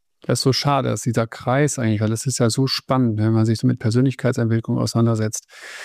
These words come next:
dass dieser Kreis so, so, so klein ist, dass du einfach keine Menschen um dich herum hast, die da irgendwie auf der gleichen Flughöhe sind, ne?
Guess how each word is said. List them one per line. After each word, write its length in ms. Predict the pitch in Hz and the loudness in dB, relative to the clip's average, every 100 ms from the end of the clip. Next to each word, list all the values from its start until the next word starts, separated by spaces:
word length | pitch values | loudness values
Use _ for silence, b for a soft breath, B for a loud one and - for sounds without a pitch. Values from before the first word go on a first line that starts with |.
| B - | B -4
dass 140 | 113 | -2
dieser 240 | - 120 117 | 0 0 0
Kreis 500 | - 131 143 147 - | -2 -2 0 -2 0
so, 420 | 131 131 131 120 _ _ _ _ _ _ _ _ _ _ _ _ _ | 2 4 4 0 _ _ _ _ _ _ _ _ _ _ _ _ _
so, 540 | - 107 127 131 131 - | 0 2 4 4 2 -2
so 240 | 120 117 120 | -2 0 0
klein 460 | - 135 185 254 | 0 -2 2 2
ist, 400 | 151 113 - - | 2 -2 -4 -4
dass 100 | 127 | -4
du 100 | - 139 | -2 -2
einfach 280 | 135 143 | -2 -4
keine 260 | - 143 139 | -4 -2 2
Menschen 400 | 135 180 208 180 | 2 0 0 0
um 180 | 151 143 | 2 2
dich 140 | 131 | 0
herum 280 | 131 127 151 | 0 0 0
hast, 200 | 147 - | -2 0
die 80 | 135 | 0
da 80 | 131 | 2
irgendwie 200 | 139 135 | 2 2
auf 100 | 120 | 2
der 100 | 123 | 0
gleichen 280 | 120 113 107 | 0 0 -2
Flughöhe 480 | - 180 175 131 113 | -2 0 4 4 4
sind, 200 | 110 107 | 4 4
ne? 160 | 135 | 2